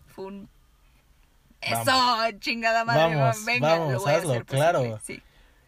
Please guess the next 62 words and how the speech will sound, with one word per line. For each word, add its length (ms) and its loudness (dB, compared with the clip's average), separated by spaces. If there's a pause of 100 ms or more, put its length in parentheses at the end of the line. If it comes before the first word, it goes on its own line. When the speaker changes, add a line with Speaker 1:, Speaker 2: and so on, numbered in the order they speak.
Speaker 2:
Y 40 -6
Speaker 1:
Sí, 60 -4
Speaker 2:
creo 120 -2
Speaker 1:
sí, 40 -16
Speaker 2:
que, 80 0
Speaker 1:
sí. 60 -4
Speaker 2:
que 100 0
ha 60 4
sido 200 -2
una 100 -4
inspiración 480 -4
mutua. 480 -4
Yo 120 -6
también 180 -2
te 80 -4
lo 80 -6
dije 160 -10
en 60 -6
su 100 -12
momento. 340 -8
Speaker 1:
Sí. 60 -6
Speaker 2:
Era 340 -6
un, 260 -8 (260)
"Gracias 440 -2
por 140 -4
escucharme 500 -2
en 60 -2
ese 160 -4
momento". 340 -4
Y 60 -4
si, 320 -8 (100)
si 180 -6
a 60 0
lo 60 -2
mejor 180 -2
no 120 -4
lo 80 -2
hubieras 240 -2
hecho, 360 -6 (440)
tampoco 340 -4
sabemos 400 -4 (140)
cómo 260 -4
podemos 340 -4
ayudar 480 -4
en 200 -4
ese 180 -2
aspecto. 480 -10 (360)
Speaker 1:
Bueno, 220 -4
no, 160 -2
y 80 -6
yo 120 -4
te 140 -6
veo 260 -4
hoy 220 -8
en 140 -10
día, 260 -6
después 400 -10
de 180 -4
esa 220 -8
primera 440 -8
conversación 680 -14
hace 380 -8